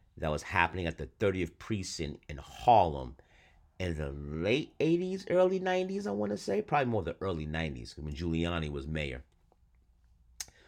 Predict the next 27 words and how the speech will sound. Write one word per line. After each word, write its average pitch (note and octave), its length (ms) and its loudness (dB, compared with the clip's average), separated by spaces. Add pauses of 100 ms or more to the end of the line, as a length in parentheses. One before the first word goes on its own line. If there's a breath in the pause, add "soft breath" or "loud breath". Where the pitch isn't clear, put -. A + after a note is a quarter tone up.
(300 soft breath)
Um, C#2 560 -2 (340)
and A#1+ 420 -10 (220)
I - 20 -20
think C#2 160 -8
Richard D2+ 320 -8
Bratton D2 320 -4
came C#2+ 300 -8
in C2 160 -10 (160)
to - 100 -12
be C2+ 140 -12
the A#1 80 -12
police, C2 500 -14 (160)
the - 80 -20
police D#2 320 -6
commissioner. - 480 -16 (460 soft breath)
It's - 140 -6
a F#2 60 0
very A#2+ 380 8
good A2 220 8
podcast, D2+ 540 2
ten C3 240 4
parts. - 420 4 (760 soft breath)
It E2 80 -2
speaks G2+ 360 -2
to, E2 580 0 (100)
uh, A#1+ 240 -8 (480)
illegal G#2 680 2